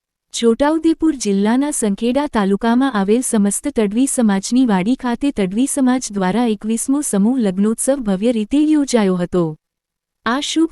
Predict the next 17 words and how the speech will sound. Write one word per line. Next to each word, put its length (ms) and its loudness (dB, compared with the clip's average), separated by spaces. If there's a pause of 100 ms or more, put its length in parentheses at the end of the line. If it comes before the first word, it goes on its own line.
પ્રસંગે 520 0
કુલ 240 2
બેતાલીસ 640 2
નવદંપતીએ 720 2
સમાજ 520 -2
અને 180 2
સ્નેહીઓની 600 2
હાજરીમાં 580 2
લગ્નના 460 2
પવિત્ર 480 -2
બંધનમાં 600 2
બંધાઈ 400 2
નવી 300 4
જીવનયાત્રા 720 -2
શરૂ 360 0
કરી 300 0
હતી. 400 -2